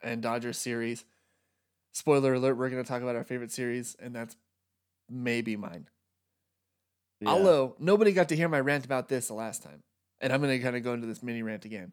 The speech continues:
Speaker 2: Okay.
Speaker 1: Because Major League Baseball is disrespecting the Oakland A's again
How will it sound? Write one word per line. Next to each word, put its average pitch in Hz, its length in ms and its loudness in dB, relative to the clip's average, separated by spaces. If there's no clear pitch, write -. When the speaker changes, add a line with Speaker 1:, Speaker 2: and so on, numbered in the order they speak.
Speaker 2:
Okay. 98 280 -8
Speaker 1:
Because 143 540 0
Major 165 280 4
League 170 160 4
Baseball 139 520 -2
is 135 160 -2
disrespecting 180 720 2
the 143 80 -2
Oakland 151 380 -2
A's 131 280 -2
again 143 880 0